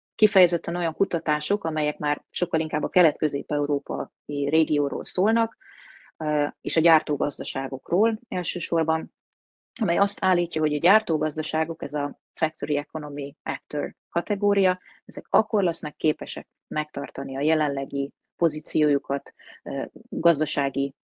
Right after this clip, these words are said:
ö, fejlődés tekintetében, hogyha a termelési kapacitás, a funkcionális képességek, a helyi beszállítói bázis és a digitális infrastruktúra tekintetében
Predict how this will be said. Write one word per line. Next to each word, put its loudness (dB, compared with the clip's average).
ö, -4
fejlődés 2
tekintetében, -2
hogyha -4
a -6
termelési 2
kapacitás, -8
a -20
funkcionális -2
képességek, -4
a -4
helyi 4
beszállítói 0
bázis -4
és 6
a -10
digitális 0
infrastruktúra -6
tekintetében -4